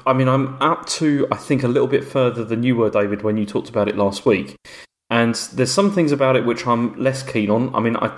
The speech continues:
don't think that the platforming is that great. And it's not that Raz is hard to control or anything like that.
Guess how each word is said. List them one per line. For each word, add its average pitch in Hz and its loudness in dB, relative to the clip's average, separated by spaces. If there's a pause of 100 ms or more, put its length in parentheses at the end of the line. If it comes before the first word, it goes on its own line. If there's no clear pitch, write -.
(140)
don't 151 0
think 131 0
that - 0
the - -2
platforming 104 0
is 98 -4
that 104 -2
great. 95 0 (400)
And 107 0 (200)
it's 143 0
not 156 0
that 135 4
Raz 127 4
is 113 -2
hard 123 2
to - -14
control 110 0
or 101 2
anything 98 -4
like 90 -4
that. 92 -6